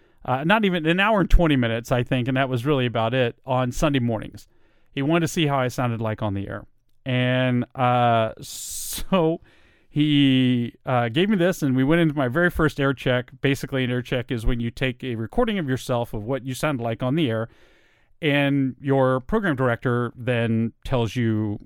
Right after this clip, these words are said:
gives you a critique and goes on.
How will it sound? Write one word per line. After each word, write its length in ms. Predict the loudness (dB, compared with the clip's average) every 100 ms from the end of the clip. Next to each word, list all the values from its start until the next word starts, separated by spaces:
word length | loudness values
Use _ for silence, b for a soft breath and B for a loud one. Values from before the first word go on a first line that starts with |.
| -4
gives 180 | 0 2
you 140 | 2 -2
a 20 |
critique 540 | -4 0 0 0 -8 _ _
and 640 | -2 2 4 2 0 -4 -4
goes 240 | -2 -2
on. 280 | -4 -8